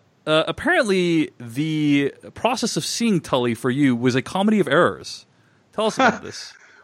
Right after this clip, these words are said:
Speaker 2: Well, not necessarily a comedy of errors.
Speaker 1: <laughs>
Speaker 2: Um, I will say, first of all, that last week when we reviewed Avengers Infinity War, uh,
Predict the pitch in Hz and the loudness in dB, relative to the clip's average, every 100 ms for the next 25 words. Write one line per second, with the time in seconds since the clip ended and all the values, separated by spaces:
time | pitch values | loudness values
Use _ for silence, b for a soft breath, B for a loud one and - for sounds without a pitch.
0 | b - 359 320 277 247 202 160 170 139 | b -6 -2 0 0 0 0 0 2 2
1 | 123 147 131 110 131 120 98 90 - 135 | 0 0 2 4 4 2 0 -4 -2 2
2 | 135 131 127 110 _ _ _ _ - _ | 2 2 0 -4 _ _ _ _ -20 _
3 | _ _ - 175 247 - 214 180 147 123 | _ _ 0 2 2 2 4 4 2 -2
4 | 165 165 294 269 113 110 107 b b 110 | 0 0 0 2 4 4 0 b b -16
5 | 110 123 120 120 - - - _ _ _ | -2 2 4 2 0 -8 -8 _ _ _
6 | _ _ - 127 180 220 - 143 110 - | _ _ -8 2 2 2 2 2 2 -2
7 | - - 117 120 113 113 113 113 104 101 | -14 -8 -6 -4 -4 -2 0 0 -2 -10
8 | - 101 113 113 101 98 - 117 104 92 | -10 -4 -2 -2 -2 -4 -4 -4 -2 -2
9 | 87 85 85 82 82 B B B - 98 | 0 0 0 0 -2 B B B -4 0
10 | 92 | 2